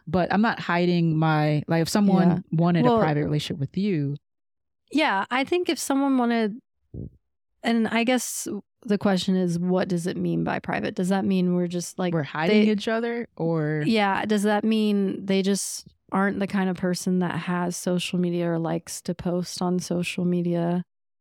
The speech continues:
Speaker 2: like, relationships in general? They like to keep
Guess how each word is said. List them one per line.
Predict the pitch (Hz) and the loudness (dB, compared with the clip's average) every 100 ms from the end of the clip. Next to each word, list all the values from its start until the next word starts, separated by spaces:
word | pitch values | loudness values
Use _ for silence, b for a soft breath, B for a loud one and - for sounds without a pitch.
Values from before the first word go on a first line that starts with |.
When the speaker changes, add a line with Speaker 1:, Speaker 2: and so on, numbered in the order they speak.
| _ 269 | _ -4
Speaker 2:
like, | 180 170 - - | -2 -2 -6 -8
relationships | 190 175 170 175 175 175 175 - | -2 0 0 0 -2 -2 -4 -4
in | 175 170 | -4 -2
general? | 165 160 202 247 277 285 277 _ _ _ | -4 -2 0 0 0 0 -4 _ _ _
They | 190 180 | -2 0
like | 175 170 - | 0 -4 -6
to | 180 | -6
keep | - 175 | -2 -4